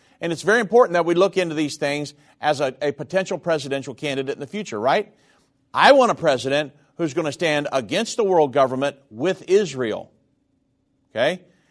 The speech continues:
If they're gonna get a two-state solution signed, and we know they will according to the Bible, that can happen with somebody from Europe and the international community, but not the United States.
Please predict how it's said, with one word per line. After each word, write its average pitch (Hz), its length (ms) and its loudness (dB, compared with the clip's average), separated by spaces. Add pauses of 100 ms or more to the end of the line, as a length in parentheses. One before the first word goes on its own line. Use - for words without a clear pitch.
(160)
If 107 160 -8
they're 165 160 2
gonna 254 160 0
get 233 140 2
a 214 60 2
two-state 214 420 -2
solution 190 420 -2
signed, 151 320 -4
and 120 80 -6
we 143 100 -4
know 185 140 0
they 214 140 0
will 190 200 4
according 139 360 -4
to 185 40 -8
the 214 80 -2
Bible, 127 460 2 (1300)
that 208 220 6
can 226 120 -2
happen 208 400 2
with 151 140 0
somebody 190 360 2
from 127 220 -6
Europe 143 420 2 (460)
and 139 320 0
the 127 200 -4
international 190 540 2
community, 170 460 -2
but 123 140 -6
not 196 180 2
the 220 80 -6
United 190 300 -2
States. 180 340 -2